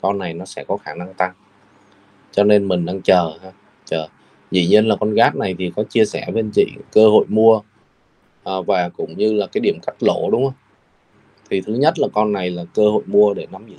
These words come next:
dài. Cho nên chị cần phải kiên nhẫn. Thứ hai là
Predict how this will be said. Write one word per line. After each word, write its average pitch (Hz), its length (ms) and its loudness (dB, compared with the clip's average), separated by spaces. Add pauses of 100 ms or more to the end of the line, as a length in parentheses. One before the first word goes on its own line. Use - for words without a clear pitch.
(100)
dài. 82 260 -12 (680)
Cho 104 60 -2
nên 104 240 -2
chị 98 220 -4
cần 87 220 -4
phải - 160 -16
kiên 104 180 4
nhẫn. 90 260 -6 (640)
Thứ 117 160 0
hai 110 280 0
là 92 120 -2